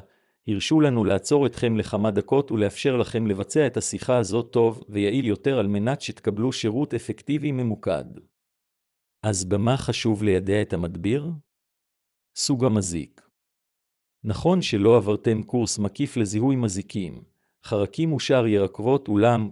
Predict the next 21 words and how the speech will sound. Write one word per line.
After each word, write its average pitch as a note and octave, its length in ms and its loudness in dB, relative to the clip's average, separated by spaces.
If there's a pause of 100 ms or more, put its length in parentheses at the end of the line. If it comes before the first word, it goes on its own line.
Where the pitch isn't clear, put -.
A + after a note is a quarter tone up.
גם A2+ 240 0
בלי G2+ 140 0
ידע G#2+ 260 4
מקצועי A2 480 -2
מעמיק A2 440 -2
תוכלו C#3 380 0
לתאר A#2+ 380 2
למדביר G#2+ 520 0
בשפה A#2+ 480 0
שלכם G#2 540 -2
מהו G#2+ 300 0
סוג A2+ 280 -2
המזיק G#2+ 540 0
שתקף - 560 -2
אתכם. D2 320 -10 (460)
תוכלו D3+ 340 2
לספר C3+ 520 2
לו C3+ 200 6
האם C3 180 0
הוא A#2+ 120 0
נראה G#2 320 -2